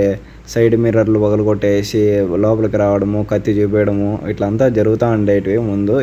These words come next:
ఇప్పుడైతే లేవు, ఎందుకంటే ఎక్కువగా బండ్లు ఎక్కువగా వెళ్తున్నప్పుడు ట్రావెల్ చేయాలి. మార్నింగ్ అయితే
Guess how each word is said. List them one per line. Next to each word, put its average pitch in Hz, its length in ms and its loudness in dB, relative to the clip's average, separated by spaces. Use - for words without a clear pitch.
ఇప్పుడైతే 101 360 -2
లేవు, 101 240 0
ఎందుకంటే 120 500 -2
ఎక్కువగా 123 400 0
బండ్లు 131 340 4
ఎక్కువగా 127 280 0
వెళ్తున్నప్పుడు 113 460 -2
ట్రావెల్ 107 260 2
చేయాలి. 95 220 -2
మార్నింగ్ 135 420 2
అయితే 127 160 0